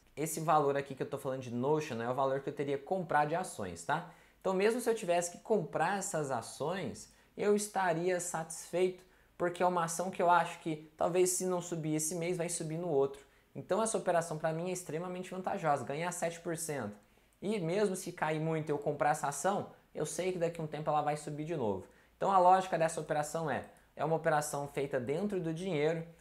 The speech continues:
I T M que você tá vendo aqui significa isso, dentro do dinheiro. O que significa? Tô oferecendo pra pagar mais caro na ação do que ela tá hoje, em troca de um dinheiro bem legal. Então, falei que compraria noventa e quatro mil reais de ações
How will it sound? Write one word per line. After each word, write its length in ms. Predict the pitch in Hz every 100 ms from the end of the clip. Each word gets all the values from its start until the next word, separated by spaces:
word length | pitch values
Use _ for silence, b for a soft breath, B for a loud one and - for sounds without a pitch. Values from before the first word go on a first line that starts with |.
| -
I 80 | 180
T 160 | 180
M 360 | 170 139 151 147
que 100 | 127
você 220 | 127 139
tá 120 | 127
vendo 200 | 120 127 120
aqui 160 | 123
significa 460 | 147 131 139 151 147
isso, 220 | 123 -
dentro 340 | 123 165 165
do 100 | 160
dinheiro. 480 | 165 170 127 95 87
O 180 | 90 -
que 140 | -
significa? 600 | 165 175 185 185 185 185
Tô 280 | 185 - 190 214
oferecendo 580 | 170 170 160 160 160 175
pra 160 | 175 160
pagar 300 | 151 151 151
mais 300 | 165 160 -
caro 260 | 185 214
na 120 | 208
ação 360 | 165 - 170 247 B B B
do 100 | 160
que 120 | 160
ela 120 | 170 170
tá 200 | 170 185
hoje, 440 | 117 101 98 - _ -
em 120 | 165
troca 420 | 165 156 170 170
de 80 | 156
um 80 | 160
dinheiro 600 | 139 147 156 170 170 170 - -
bem 320 | 113 151 190
legal. 560 | 180 147 101 85 - - -
Então, 440 | - - 175 214 - - _
falei 400 | - 170 175 156
que 140 | 156 -
compraria 540 | - 170 165 156 185
noventa 360 | 208 180 170 165
e 60 |
quatro 380 | 160 147 147 143
mil 120 | 139
reais 320 | 143 131 127 131
de 60 |
ações 480 | 151 - 180 214